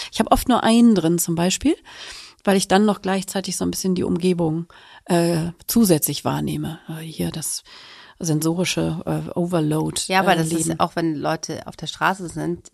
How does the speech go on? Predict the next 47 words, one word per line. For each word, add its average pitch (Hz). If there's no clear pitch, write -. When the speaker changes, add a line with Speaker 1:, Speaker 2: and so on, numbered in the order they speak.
Speaker 2:
das 175
ist 147
auch -
gefährlich, 175
ne? 175
Speaker 1:
Ja, 151
natürlich. 151
Speaker 2:
Weil 170
sie, 170
Speaker 1:
Meinen 151
Speaker 2:
ähm, -
Speaker 1:
Töchtern 170
verbiete 180
ich -
das, 147
dass 165
sie 175
auf 165
dem 156
Fahrrad 180
oder 175
auch -
noch 151
im, 160
im, 160
im, 151
im 185
Fußwegverkehr. 175
Speaker 2:
Und 190
die 196
gucken 285
gar 147
Speaker 1:
Die, 170
Speaker 2:
nicht. 214
Speaker 1:
die 156
Speaker 2:
Die -
Speaker 1:
gucken -
Speaker 2:
hören, 190
Speaker 1:
gar 160
nicht, 170
Speaker 2:
nee, 196
die 202
Speaker 1:
natürlich. 196
Speaker 2:
hören, 226
Speaker 1:
Ja, 202
Speaker 2:
ähm, 202
Speaker 1:
klar. 185